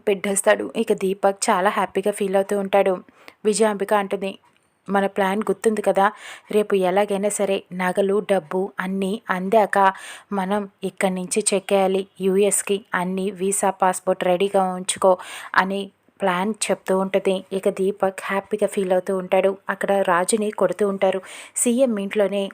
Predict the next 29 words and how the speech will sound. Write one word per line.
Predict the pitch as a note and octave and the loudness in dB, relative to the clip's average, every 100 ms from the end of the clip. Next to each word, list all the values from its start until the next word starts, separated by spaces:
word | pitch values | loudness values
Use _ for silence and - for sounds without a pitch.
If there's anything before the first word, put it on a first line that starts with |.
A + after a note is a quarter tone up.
| - | -8
నువ్వు | G3 G3 | -8 -6
పెళ్ళి | G3 F#3 G3+ | -4 -2 -2
ఆపే | G3+ F3+ G3 | -2 -2 -2
ప్రయత్నం | F#3+ F3+ - G#3 G3+ | 2 2 0 -4 -2
చేస్తావురా?" | F#3+ - G3 F#3+ A3+ - | 0 2 4 4 2 -4
అని | G3 F#3+ G#3 | -6 -4 -2
ఎస్ఐ | F#3 - F#3+ | -2 0 -2
కోటింగ్ | G3+ G3 F#3+ A#3 | 0 0 0 2
ఇస్తూ | A#3 - G#3+ | 0 0 -2
ఉంటాడు. | G3 G3 G3+ F#3+ - - - - _ _ - | 0 2 2 -2 -8 -18 -20 -20 _ _ -8
"నీకు | G#3 G#3+ A#3 - A3 A3 _ _ _ _ - | -2 0 0 2 2 0 _ _ _ _ -6
సీఎం | - G#3 G3+ G#3 | -2 0 0 0
ఇల్లేమో, | G3+ F#3+ G3+ F#3+ F#3 - | -4 0 2 0 -4 -8
నాకు | F#3+ F#3+ F#3+ F#3+ G3+ | -6 0 0 0 0
కాదు" | F#3+ F3+ F#3+ A#3 - | 2 2 -2 -4 -8
అని | F#3+ F#3+ G#3 - | -6 -4 -4 -2
చెబుతూ | F#3+ F#3+ G3+ | -2 -2 -4
ఉంటాడు | F#3 F#3+ F#3 | 0 0 0
రాజు. | F#3 F3+ F3+ G3 F3+ - - - | 2 2 2 -2 -4 -10 -18 -4
అయినా | F#3+ F#3+ G3+ G3+ - | -2 0 -2 -2 -4
స్-, | - - | -8 -2
ఎస్ఐ | G3 - A3 A3 | -2 2 2 2
కొడుతూనే | - G3 - A3+ G3+ G3+ | -2 -4 -2 -4 -2 -4
ఉంటాడు | G3 F#3+ F#3+ G3 G3 G#3+ | -4 0 2 0 -4 -6
రాజుని. | F#3+ F3+ G#3+ G3+ F#3+ - G#3 | -4 -4 -4 -4 -6 -8 -8
ఇక్కడ | G#3 F#3+ | -2 0
రూప | G3 G3+ G3+ F#3+ F#3+ - - - _ _ - | 0 0 4 4 4 -6 -20 -20 _ _ -2
లాయర్ని | G3 G3 A3+ G#3+ | 0 2 2 -2
తీసుకొని | G3+ F#3+ - G#3 F#3+ G3+ | -2 -2 -2 -2 -2 -4